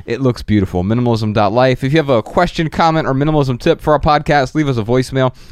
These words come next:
four zero six, two one nine, seven eight three nine, or send a voice memo to podcast at the minimalists dot com. You can comment on this episode at youtube dot com slash the minimalist. And if you want our show notes in your inbox, sign up for our email list at the minimalists dot com. You'll also receive our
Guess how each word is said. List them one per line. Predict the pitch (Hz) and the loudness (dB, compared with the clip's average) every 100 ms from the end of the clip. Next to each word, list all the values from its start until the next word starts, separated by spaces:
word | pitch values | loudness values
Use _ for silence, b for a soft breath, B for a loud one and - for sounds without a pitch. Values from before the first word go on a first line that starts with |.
| B | B
four | 156 147 | 0 2
zero | 127 123 | 4 2
six, | - 135 - | 2 -2 -2
two | 139 | -2
one | 127 120 | 0 0
nine, | 120 117 | 0 0
seven | - 120 123 | -2 0 0
eight | 113 | -2
three | 123 127 | -2 -2
nine, | 123 120 113 B B | 0 0 -2 B B
or | - | -8
send | - 139 | -4 -2
a | |
voice | 110 117 123 | 0 0 0
memo | 135 127 123 120 | -2 0 2 0
to | - 104 | -2 -4
podcast | 95 123 117 - 113 110 - | 0 -2 -2 -2 -2 -2 -6
at | |
the | 87 | -8
minimalists | 95 104 104 - - | -6 -2 -2 -4 -4
dot | 101 92 | -2 0
com. | 127 120 127 B B B | 0 0 -2 B B B
You | 117 | -4
can | 120 | -4
comment | - 170 202 147 | -2 0 0 0
on | 110 | 0
this | 107 117 | 0 -2
episode | 104 101 120 113 | -2 0 0 0
at | 92 | 0
youtube | 127 - 139 120 | -4 -2 -2 2
dot | 120 113 | 0 0
com | - 120 120 | 0 0 0
slash | 113 - 120 117 - | -4 -2 0 0 -4
the | 101 | -4
minimalist. | 113 156 175 - | -4 -2 -6 -6
And | |
if | 101 | -4
you | 120 | -2
want | 123 | 0
our | 110 | 0
show | - 151 | 0 0
notes | 151 147 - B B - | 2 -2 -8 B B -6
in | |
your | 117 113 | -2 -2
inbox, | 139 139 135 135 | 0 0 0 -2
sign | - 151 | -2 0
up | 147 | 0
for | - | 0
our | 131 - | -2 -2
email | 185 131 95 | 0 0 0
list | 82 - | -4 -8
at | - | -12
the | 98 | -8
minimalists | 120 131 117 - - | -6 -2 -4 -4 -8
dot | - 101 - | -2 -2 0
com. | 131 151 - B B | 0 -2 -6 B B
You'll | 104 | 0
also | 127 151 | 2 2
receive | 147 123 143 131 | -2 0 0 2
our | 127 | 2